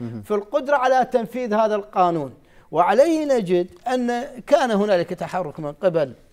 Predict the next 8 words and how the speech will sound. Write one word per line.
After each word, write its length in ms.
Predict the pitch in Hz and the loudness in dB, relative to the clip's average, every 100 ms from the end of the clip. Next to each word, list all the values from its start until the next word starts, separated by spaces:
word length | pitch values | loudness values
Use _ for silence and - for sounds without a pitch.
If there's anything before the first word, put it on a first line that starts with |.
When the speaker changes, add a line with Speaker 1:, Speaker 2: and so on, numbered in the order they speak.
| _ _ _ _ - 147 | _ _ _ _ -16 -10
Speaker 2:
السيد 280 | - 165 | -4 -4
مقتدى 320 | 147 - 165 147 | -4 -6 -6 -6
الصدر 300 | - 151 143 | -8 -8 -8
في 180 | 151 | -6
هذا 180 | 139 160 | -4 -2
الإطار، 360 | 165 180 220 220 | -2 -2 -4 -4
شكل 360 | - 226 - | -2 -2 -2
لجنة، 400 | 175 170 180 220 | -2 -2 -4 -8